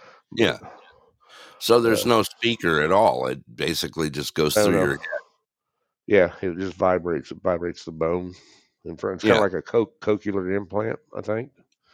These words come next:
Speaker 1: Yeah.
Speaker 2: About the same thing.
Speaker 1: Let's see.
Speaker 2: So.
Speaker 1: Sixteen hours of talk time for mobile and P C. And, okay.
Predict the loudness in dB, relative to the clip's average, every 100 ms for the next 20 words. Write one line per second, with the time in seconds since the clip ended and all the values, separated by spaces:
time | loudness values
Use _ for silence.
0 | -20 -4 0 2 0 -12 _ 0 0 0
1 | -4 -4 -2 -4 -6 -6 -16 _ _ _
2 | _ _ _ _ -20 _ _ _ _ -10
3 | -6 -4 -2 -4 -4 -6 -4 -4 -4 -4
4 | 0 0 0 0 0 -4 -8 -2 -2 -2
5 | _ -6 -4 -4 -6 -6 -18 _ _ _
6 | _ _ _ _ -8 -4 -2 0 0 0
7 | -2 -6 -6 -6 -6 -4 -4 -6 -12 _
8 | _ _ _ _ _ _ _ -4 -2 -2
9 | -2 -4 -4 -8 _ _ _ _ _ -10
10 | -10 -2 -2